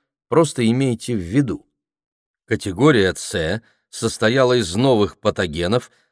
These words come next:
за которыми мы приглядывали на случай, если они широко распространятся.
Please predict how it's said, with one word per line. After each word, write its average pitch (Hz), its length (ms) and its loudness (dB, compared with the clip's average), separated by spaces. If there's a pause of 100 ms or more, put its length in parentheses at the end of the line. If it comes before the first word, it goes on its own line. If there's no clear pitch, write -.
за 90 240 -4
которыми 127 480 2
мы 120 200 0
приглядывали 107 760 0
на 95 180 0
случай, 123 500 -2
если 107 460 -2
они 104 240 0
широко 90 540 -2
распространятся. 110 1040 -2